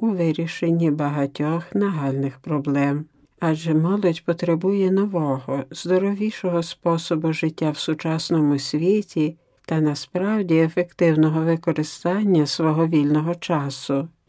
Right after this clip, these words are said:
Закінчуючи книжку про християнську етику і засоби масової інформації, отець Павло Вишковський пише наступне. Було би сумно, якщо б ми обмежилися лише критикою сучасної музики, інтернету, телебачення,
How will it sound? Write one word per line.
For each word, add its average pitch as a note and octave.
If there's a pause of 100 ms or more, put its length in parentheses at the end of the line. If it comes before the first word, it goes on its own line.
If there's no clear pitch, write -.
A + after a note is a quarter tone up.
(120)
Закінчуючи E3+
книжку E3
про D#3+
християнську D#3
етику D#3+
і E3
засоби D#3
масової D#3
інформації, D3+ (280)
отець F3
Павло D#3+
Вишковський F3+
пише D3+
наступне. D#3 (280)
Було D#3
би D3+
сумно, F#3+
якщо E3
б G3
ми G3
обмежилися F3+
лише E3
критикою E3
сучасної D#3
музики, D#3+
інтернету, D3+
телебачення, D#3